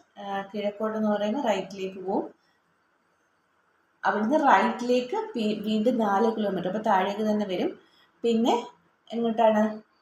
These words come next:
വീണ്ടും റൈറ്റിലേക്ക് ഏഴ്. അപ്പം ഇവിടെ പന്ത്രണ്ട് ഉണ്ട്, ഇവിടെ നാല് ഉണ്ട്. പന്ത്രണ്ട് നാല് പതിനാറ് കിലോമീറ്റർ സൗത്തിലേക്ക്, അതായത് തെക്ക്, ഏ, തെക്കിലേക്ക്. ഓപ്ഷൻ എ. ഒരു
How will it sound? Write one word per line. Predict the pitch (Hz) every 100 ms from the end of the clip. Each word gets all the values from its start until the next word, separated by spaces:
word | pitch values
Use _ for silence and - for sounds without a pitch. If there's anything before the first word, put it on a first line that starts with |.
| _ 214
വീണ്ടും | 240 233 233 240
റൈറ്റിലേക്ക് | 220 190 208 247 262
ഏഴ്. | 185 - - - _ _ _
അപ്പം | 208 247 381 - _ _ _ _ _ -
ഇവിടെ | 196 202 220 - 202
പന്ത്രണ്ട് | 196 208 208 214
ഉണ്ട്, | 208 208 370 - - -
ഇവിടെ | 196 202
നാല് | 196 185 185 180
ഉണ്ട്. | 180 - 196
പന്ത്രണ്ട് | 196 196 208 214 214
നാല് | 190 220 339 -
പതിനാറ് | 185 190 196 202 208 208
കിലോമീറ്റർ | 185 180 190 190 190 349 427 - _ _ _ _ _ _ _ _ _ -
സൗത്തിലേക്ക്, | 240 214 214 220 185 165 -
അതായത് | 196 214 285
തെക്ക്, | 214 - -
ഏ, | - 196
തെക്കിലേക്ക്. | 190 208 - 214 190 175 - -
ഓപ്ഷൻ | 185 190 190 277 370 - -
എ. | 165 - - _ _ _ _ _ _ _ _ _ _ _ _
ഒരു | 240